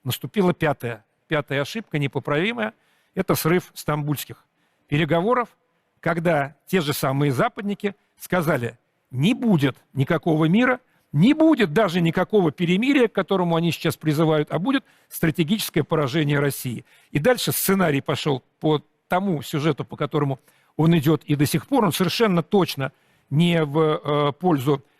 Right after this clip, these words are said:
тех, кто, э, срывал все предыдущие этапы возможного мирного урегулирования. Я бы хотел, вы знаете, вот сказать огромное спасибо ребятам, которые за ленточкой и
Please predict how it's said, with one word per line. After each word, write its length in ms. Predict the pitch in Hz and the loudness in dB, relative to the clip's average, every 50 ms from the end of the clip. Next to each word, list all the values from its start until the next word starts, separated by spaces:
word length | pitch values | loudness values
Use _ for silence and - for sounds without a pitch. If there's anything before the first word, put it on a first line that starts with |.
| _ _ - | _ _ -8
тех, 240 | - - 180 151 - | -2 0 0 0 -2
кто, 380 | - - 160 151 147 147 - - | -4 -4 0 0 0 0 -2 -4
э, 260 | 143 139 147 151 156 | -6 -4 -4 -4 -4
срывал 420 | - - 175 185 180 175 156 147 127 | -4 -2 0 2 2 2 2 0 -2
все 180 | - - 160 | -4 -4 -4
предыдущие 720 | 139 - 143 143 143 165 147 160 147 - - - 143 143 - _ _ _ _ _ - | -4 -4 -4 -2 -2 0 2 2 2 2 0 0 -2 -2 -4 _ _ _ _ _ -4
этапы 380 | - 139 - 185 156 - 160 | -2 0 0 0 0 0 0
возможного 680 | 147 175 190 170 208 226 202 143 127 143 131 127 - - _ _ _ _ _ _ _ | 0 0 0 0 2 2 2 2 0 0 -2 -2 -4 -8 _ _ _ _ _ _ _
мирного 380 | - 165 190 185 160 170 160 160 | 0 2 2 2 2 2 2 4
урегулирования. 720 | 170 170 170 165 151 175 202 254 294 302 254 226 196 175 165 | 4 4 2 2 2 2 2 2 2 2 2 2 2 4 4
Я 100 | 170 180 | 2 2
бы 80 | 165 | 2
хотел, 400 | 139 - 202 - - 202 180 139 _ _ _ _ | 0 0 -2 0 0 0 0 -2 _ _ _ _
вы 80 | - 160 | -8 -2
знаете, 240 | 220 226 202 - | -2 -2 0 0
вот 100 | 175 147 | -4 -4
сказать 280 | - - 170 185 175 - | -2 0 0 0 0 0
огромное 400 | 180 156 196 226 233 214 190 156 | -2 0 0 0 0 0 -2 -4
спасибо 480 | - - 190 190 165 - 202 180 156 156 | -2 -2 -2 -4 -2 -2 -2 0 2 2
ребятам, 400 | 156 156 160 165 147 - 143 120 | 2 2 2 2 0 0 -4 -4
которые 380 | - 147 - - 151 156 151 | -4 -4 0 0 2 2 2
за 120 | 127 160 170 | 2 2 0
ленточкой 580 | 202 247 233 - - 151 - - - 160 151 139 | 2 0 0 -2 -4 -8 -6 -2 -2 0 0 0
и 320 | - - 160 151 147 - | 0 0 0 0 0 0